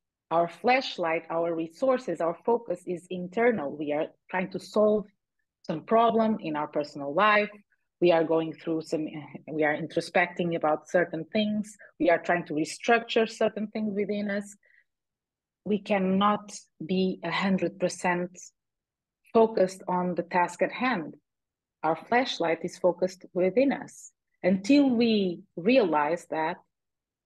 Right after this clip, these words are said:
or solve what we need to solve or take a, take a step back,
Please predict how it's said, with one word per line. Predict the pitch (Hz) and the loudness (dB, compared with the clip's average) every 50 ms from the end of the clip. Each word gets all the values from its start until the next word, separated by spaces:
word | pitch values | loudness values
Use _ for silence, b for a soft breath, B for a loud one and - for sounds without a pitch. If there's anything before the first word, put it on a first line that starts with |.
| _ - | _ -2
or | 160 160 151 | 0 0 0
solve | - - - 202 190 196 220 226 220 214 | 0 2 4 4 6 6 6 4 4 2
what | 202 208 202 - | 0 -2 -2 -2
we | 202 190 | -4 -4
need | 190 190 185 - | -2 -4 -6 -10
to | 190 | -12
solve | 190 - - 175 165 170 170 175 170 170 | -6 -2 0 2 4 4 2 2 0 -2
or | - 151 | -6 -8
take | 147 - 185 175 175 - | -4 -4 -4 -2 -2 -2
a, | - 165 - - _ - | -4 -4 -6 -10 _ -2
take | 208 202 190 196 | 0 0 0 0
a | 185 | -4
step | - - 190 185 185 - | -2 -2 -4 -4 -2 -2
back, | - 151 151 160 170 | -2 0 0 0 -2